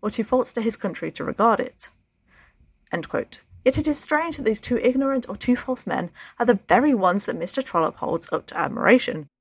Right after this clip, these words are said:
and declares that any nation might be proud to claim their genius. Longfellow and Lowell Emerson and Motley, to whom we could add almost all the well-known thinkers of this country, men after his own heart in most things, belong to this ignorant or false sect? Is it their one madness?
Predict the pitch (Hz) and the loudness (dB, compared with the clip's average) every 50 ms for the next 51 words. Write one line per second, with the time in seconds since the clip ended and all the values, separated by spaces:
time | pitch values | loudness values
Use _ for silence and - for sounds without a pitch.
0 | _ _ _ - 208 196 - - - 233 233 233 - - - 233 240 269 277 240 | _ _ _ -2 0 0 2 4 6 6 6 6 2 0 2 2 4 4 6 4
1 | 214 208 214 - - 208 208 190 180 - 190 - - 254 - - 214 196 202 190 | 4 2 0 0 -2 -2 -2 -2 -4 -6 -6 -6 -8 -8 -2 2 6 6 6 4
2 | - - - - - 170 175 175 165 170 165 160 - 208 226 214 185 - - - | 2 -6 -6 0 2 2 2 2 0 -4 -4 -2 0 0 0 0 0 -2 -2 -2
3 | - - - - _ _ _ _ _ _ _ _ - 202 214 233 226 - 220 226 | -2 -2 -2 -6 _ _ _ _ _ _ _ _ 2 4 4 4 6 6 6 6
4 | 226 220 202 196 190 190 185 185 185 185 185 175 180 175 _ - - - _ _ | 8 6 6 4 4 4 4 6 6 4 4 2 2 0 _ -16 -20 -20 _ _
5 | - 220 214 214 - - 214 196 175 180 185 185 - - - 170 165 165 - 175 | 2 4 4 4 4 4 4 4 2 4 4 2 2 2 2 0 0 0 -2 -6
6 | 160 - 214 226 214 208 190 - - 208 - - 170 170 - - - 196 185 185 | -4 0 2 2 2 2 -2 -2 -4 -4 0 0 0 0 0 -2 -4 -4 -2 -2
7 | 185 - - - 214 220 220 208 208 190 202 208 214 226 233 226 233 226 - - | -2 -4 -2 0 2 2 2 2 2 2 2 2 2 2 2 2 0 -2 -2 -4
8 | 190 185 180 170 180 165 - - - - - 196 - - - - 175 143 _ _ | -6 -6 -6 -6 -6 -6 -6 -6 -8 -6 -6 -6 -4 -4 -4 -6 -6 -8 _ _
9 | _ _ _ _ _ - 190 202 202 202 - - 196 202 196 190 196 190 185 185 | _ _ _ _ _ 4 6 6 6 4 2 0 0 2 2 2 2 0 0 2
10 | 185 190 190 175 - - - 170 165 165 180 196 202 - - - - - 208 - | 2 2 2 2 -2 -4 -6 -4 -2 0 0 0 0 0 0 -2 -2 -2 -6 -6
11 | - _ _ _ _ - 196 208 220 233 226 220 - - 185 - - _ _ _ | -8 _ _ _ _ 0 4 6 6 6 4 0 -2 -2 -2 -2 -4 _ _ _
12 | - 208 - 233 214 190 202 196 165 - - _ - 214 - - - 175 165 - | -8 -4 -2 -2 0 0 0 -2 -2 -4 -6 _ -4 -4 -2 2 4 4 4 4
13 | - - - - - 214 175 - - _ _ - - - - _ _ _ - - | 2 0 0 2 4 4 2 2 0 _ _ -16 -16 -16 -16 _ _ _ -20 -20
14 | - - - - _ _ - 202 160 - - - 180 180 165 160 170 180 214 226 | -20 -20 -20 -20 _ _ 4 6 6 6 6 4 4 4 4 6 6 6 8 8
15 | 214 180 - 185 190 - - 240 269 - - - - - - | 6 6 4 4 4 4 4 4 6 6 6 4 4 2 -2